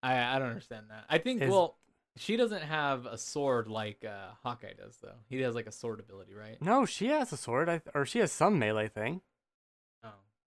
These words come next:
Speaker 1: Well,
Speaker 2: I'm,
Speaker 1: you
Speaker 2: I'm sure
Speaker 1: know.
Speaker 2: they play differently, but no one, literally no one gives a fuck about Hawkeye, let alone
Speaker 1: <laughs>
Speaker 2: two in a row.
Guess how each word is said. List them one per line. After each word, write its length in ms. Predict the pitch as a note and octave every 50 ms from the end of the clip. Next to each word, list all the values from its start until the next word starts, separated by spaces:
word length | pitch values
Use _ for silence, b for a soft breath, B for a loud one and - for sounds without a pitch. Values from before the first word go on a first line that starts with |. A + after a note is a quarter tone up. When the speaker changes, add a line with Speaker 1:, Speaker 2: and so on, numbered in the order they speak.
| _ _ _ -
Speaker 1:
Well, 360 | F#3 G3 F#3+ F#3+ F#3 F3+ - _ _ _ _ _ _ _ -
Speaker 2:
I'm, 120 | E3+ F#3 G#3
Speaker 1:
you 60 | G#3
Speaker 2:
I'm 100 | G#3+ A3
sure 120 | - - C4+
Speaker 1:
know. 40 |
Speaker 2:
they 120 | A#3+ G#3+ F3+
play 260 | - - - D3 D3
differently, 460 | C#3 D#3 D3+ - F3+ F3 F3 F3 F3+ E3
but 180 | - E3 D#3
no 380 | D#3+ C#3+ C#3+ D#3 D#3+ D#3+ E3 E3+
one, 280 | F3 F3+ F#3 F3+ F3+ - b b b b b _ D#3+
literally 400 | E3 G#3+ A3 B3 B3+ C4 A#3 F3
no 380 | D#3 D3+ D#3+ D#3+ D#3 E3 E3
one 160 | E3+ F3 F3
gives 200 | D#3+ F3 D#3+ D3
a 80 | E3 D3
fuck 240 | - - D3 - -
about 220 | C3 C#3 C3+ B2
Hawkeye, 420 | - - B2+ B2+ - B2 A2 G#2+ G#2+
let 180 | - C3+ D3
alone 320 | D#3 D#3+ E3+ D#3+ D3+ C#3+ -
Speaker 1:
<laughs> 160 | - - -
Speaker 2:
two 220 | D#3+ E3 E3+ E3+
in 100 | E3 D3
a 100 | C#3+ B2+
row. 400 | A#2 A2+ G#2+ G2+ F2+ D2+ - -